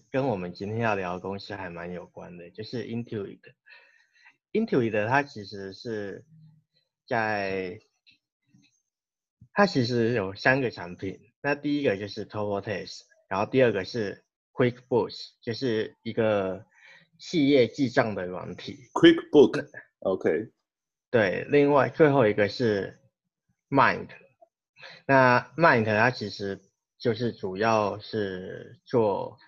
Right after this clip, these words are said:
Speaker 1: 个人理财的部分，例如说我今天有什么消费，我就去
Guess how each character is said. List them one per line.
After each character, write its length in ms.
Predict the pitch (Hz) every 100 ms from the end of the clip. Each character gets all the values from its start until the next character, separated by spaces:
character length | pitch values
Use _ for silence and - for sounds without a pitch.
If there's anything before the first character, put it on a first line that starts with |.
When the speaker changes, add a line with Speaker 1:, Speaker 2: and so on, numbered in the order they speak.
| _ _
Speaker 1:
个 200 | - 160
人 200 | 107 98
理 140 | 98 92
财 240 | 98 90
的 100 | 95
部 240 | - 107
分， 280 | 92 98 95
例 100 | 120
如 180 | 104 101
说 300 | 95 113 107
我 100 | 90
今 200 | 113 113
天 140 | 120
有 140 | 113 98
什 120 | 95
么 140 | 92 90
消 260 | 107 98
费， 220 | 95 110 90
我 140 | 87
就 240 | 110 107
去 340 | 101 110 98